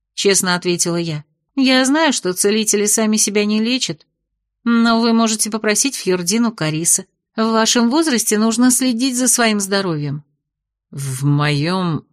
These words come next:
возрасте?» потрясенно сказал Кастильянос. «Спасибо, Фьорда, хоть дедушкой не назвали.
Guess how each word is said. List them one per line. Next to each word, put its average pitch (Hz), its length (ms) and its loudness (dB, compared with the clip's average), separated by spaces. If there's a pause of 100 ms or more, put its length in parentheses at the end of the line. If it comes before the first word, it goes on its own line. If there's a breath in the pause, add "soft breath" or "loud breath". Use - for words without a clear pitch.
(100)
возрасте?» 143 800 -2 (800)
потрясенно 202 560 0
сказал 170 380 0
Кастильянос. 147 760 -4 (600)
«Спасибо, 240 580 -2
Фьорда, 226 420 0
хоть 190 240 0
дедушкой 139 560 0
не 151 120 0
назвали. 131 540 -4